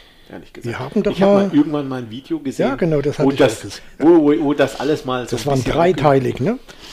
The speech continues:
Speaker 1: Ja, ja,
Speaker 2: Und
Speaker 1: genau.
Speaker 2: ich hab's
Speaker 1: Und da
Speaker 2: mir
Speaker 1: gab's
Speaker 2: durchgeottelt, weil ich definitiv auf verschiedene
Speaker 1: Ja.
Speaker 2: Destillen gewartet habe, wie man
Speaker 1: Ja,
Speaker 2: die wirklich
Speaker 1: ja,
Speaker 2: ausspricht.
Speaker 1: ja, ja, genau. Zum Beispiel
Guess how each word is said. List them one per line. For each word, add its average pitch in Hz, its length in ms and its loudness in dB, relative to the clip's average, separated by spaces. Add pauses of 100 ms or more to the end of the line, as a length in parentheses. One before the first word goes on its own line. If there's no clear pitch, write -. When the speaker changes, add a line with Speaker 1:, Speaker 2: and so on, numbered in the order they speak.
Speaker 1:
Ja, 131 140 2
ja, 139 140 4
Speaker 2:
Und 110 80 -2
Speaker 1:
genau. 127 140 0
Speaker 2:
ich - 60 0
hab's - 140 4
Speaker 1:
Und 160 100 2
da 165 60 8
Speaker 2:
mir 160 60 4
Speaker 1:
gab's 202 300 4
Speaker 2:
durchgeottelt, 185 680 2
weil 165 160 4
ich - 220 -6 (140)
definitiv 208 440 0
auf - 160 -2
verschiedene 220 720 2
Speaker 1:
Ja. - 100 -8
Speaker 2:
Destillen 175 480 -2
gewartet 170 360 0
habe, 151 260 0
wie 170 100 -2
man 160 120 2
Speaker 1:
Ja, 156 80 -2
Speaker 2:
die 160 40 -2
wirklich 156 220 2
Speaker 1:
ja, 143 60 2
Speaker 2:
ausspricht. 113 420 -8
Speaker 1:
ja, 110 80 -10
ja, 98 80 -14
genau. 120 180 -10 (200)
Zum 214 200 -4
Beispiel 175 580 0